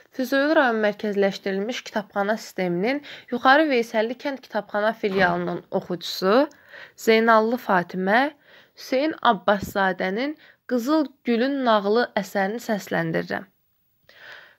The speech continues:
Biri var idi, biri yox idi. Keçmiş zamanlarda bir bağban yaşayırdı. Bu bağbanın çox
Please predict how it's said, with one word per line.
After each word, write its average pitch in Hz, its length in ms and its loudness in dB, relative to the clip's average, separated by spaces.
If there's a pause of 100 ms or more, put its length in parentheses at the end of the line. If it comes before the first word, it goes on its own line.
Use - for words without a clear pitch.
(140)
Biri 339 260 6
var 302 240 8
idi, 208 240 0 (240)
biri 226 220 -2
yox 190 260 -2
idi. - 240 -8 (1120)
Keçmiş 349 480 2
zamanlarda 220 760 2
bir 247 200 0
bağban 185 520 2
yaşayırdı. - 640 -8 (920)
Bu 381 160 6
bağbanın 233 540 4
çox 320 320 -10